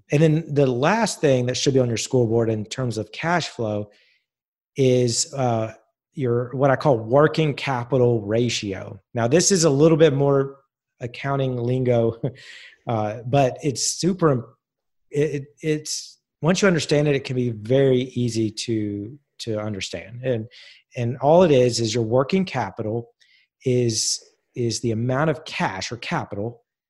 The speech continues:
that you have to pay all the expenses and to keep the lights on. So you wanna make sure you have enough capital or cash to do that for the next month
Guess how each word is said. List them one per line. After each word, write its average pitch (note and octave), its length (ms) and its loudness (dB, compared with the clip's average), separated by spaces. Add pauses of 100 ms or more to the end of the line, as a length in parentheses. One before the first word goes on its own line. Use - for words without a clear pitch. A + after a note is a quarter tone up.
(200)
that A#2+ 160 0
you C#3+ 220 0
have B2+ 560 -4 (100)
to A#2 440 0 (560)
pay C3 480 2
all C3+ 460 0
the B2+ 180 0
expenses G#2+ 580 -6
and A2 120 -6
to G#2 40 -8
keep B2 280 -8
the A#2 60 -4
lights F#2+ 340 -10
on. - 160 -16 (640)
So - 100 -6
you C#3+ 220 2
wanna F3+ 160 2
make D#3 200 2
sure - 160 -4
you E3+ 140 0
have C3+ 140 -2
enough B2+ 420 -2 (420)
capital E3+ 520 -6
or A#2 120 -4
cash A#2+ 600 -4 (440)
to E3 100 -2
do A3 180 0
that G2 300 -6 (180)
for B2+ 140 -8
the A#2 100 -4
next A#2+ 360 -6
month C3 280 -6